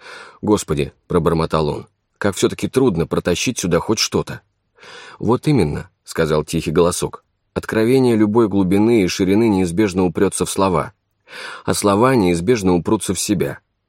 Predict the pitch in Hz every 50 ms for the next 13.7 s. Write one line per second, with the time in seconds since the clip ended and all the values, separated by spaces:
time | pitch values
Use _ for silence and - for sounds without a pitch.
0 | _ _ _ _ _ - 80 82 87 87 90 - - 90 - 90 90 80 80 78
1 | 76 - 85 - 87 - 80 76 76 - - 82 80 76 73 87 101 95 - -
2 | 71 69 67 65 - _ _ _ _ _ _ _ _ - - - 127 101 82 69
3 | 73 69 - - - _ _ _ - - - - 92 90 - - 90 82 85 98
4 | 101 85 71 71 76 76 73 82 82 90 90 - - 87 78 69 67 - 71 -
5 | - _ _ _ _ _ _ _ _ _ _ - - - - - - - - 135
6 | 139 151 151 - - - - 147 151 107 82 78 73 71 _ _ _ - 80 -
7 | - 78 73 - 80 82 80 78 69 - - - - _ _ _ _ _ _ _
8 | _ _ _ _ _ _ _ - 92 90 - 95 - - - 85 76 73 78 98
9 | 127 120 - 143 - _ _ _ _ _ _ _ _ _ - 95 95 101 120 131
10 | 127 113 104 98 117 135 139 135 123 110 - - 120 107 95 104 117 123 113 113
11 | 120 127 135 110 82 73 - - _ _ - 80 78 - 80 78 - - 87 92
12 | 92 85 73 - - - - _ _ _ _ - - - - 156 160 156 151 143
13 | - 147 135 151 147 123 92 78 71 71 62 - - -